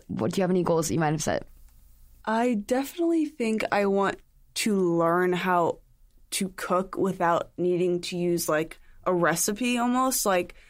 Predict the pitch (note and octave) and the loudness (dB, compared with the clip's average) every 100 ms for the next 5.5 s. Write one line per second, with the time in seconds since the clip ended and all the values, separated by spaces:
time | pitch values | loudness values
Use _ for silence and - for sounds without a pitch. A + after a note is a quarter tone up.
0 | - - - G3+ G#3+ G#3 G3 F3+ - F#3+ | -20 -8 -2 -2 0 2 2 0 -2 0
1 | F#3+ G3 G3+ A3 G#3 G3+ - F#3+ G3 G3+ | 2 2 0 0 0 -4 -4 -4 0 2
2 | F#3+ F#3 F3 F3 - - _ - - - | 2 0 0 -4 -4 -10 _ -8 -2 0
3 | G3+ F3+ F3+ F#3 E3 - G3 F3 F#3 F#3+ | 4 4 4 4 2 0 0 0 2 2
4 | G#3+ G#3 F#3+ F#3 F3 F#3+ F#3 F3+ F#3+ F#3 | 2 2 2 4 4 4 2 0 -2 -2
5 | F#3 - F3 D#3 | -4 -2 -2 -2